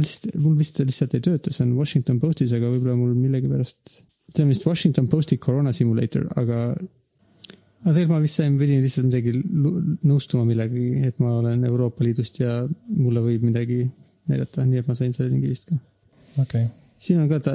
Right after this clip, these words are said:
Speaker 1: siin see on siukene, et seal on see, ühelt poolt on see animatsioon, eks ju, kus on pallid, mis siis sümboliseerivad inimesi, kes kas istuvad kodus ja ei liigu või käivad ringi ja, ja, ja kohtuvad teistega. Aga samal siis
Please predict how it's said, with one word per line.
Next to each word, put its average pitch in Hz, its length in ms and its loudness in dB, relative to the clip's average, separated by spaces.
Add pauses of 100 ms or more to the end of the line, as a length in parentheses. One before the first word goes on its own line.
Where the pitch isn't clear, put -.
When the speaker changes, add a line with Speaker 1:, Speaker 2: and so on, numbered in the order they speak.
Speaker 1:
siin 151 280 2
see 147 100 2
on 143 60 4
siukene, 143 320 0
et 123 100 -6
seal 123 220 0
on 123 140 2
see, 131 180 -2
ühelt 151 240 2
poolt 131 220 0
on 123 100 2
see 139 80 0
animatsioon, 123 520 0
eks - 180 -6
ju, 135 100 -2 (200)
kus 135 220 -4
on 117 220 0
pallid, 143 440 0
mis 120 180 4
siis - 160 0
sümboliseerivad 113 560 2
inimesi, 110 360 2
kes - 220 -4
kas - 200 -4 (240)
istuvad 117 360 -2
kodus 151 320 0
ja 120 80 2
ei 120 60 0
liigu 151 260 2
või 117 180 0
käivad 117 320 -2
ringi 135 280 2
ja, 113 100 0 (920)
ja, 127 240 0
ja 110 220 0
kohtuvad 160 320 -2
teistega. 123 360 -2 (520)
Aga 123 160 0
samal 139 320 0
siis 113 160 0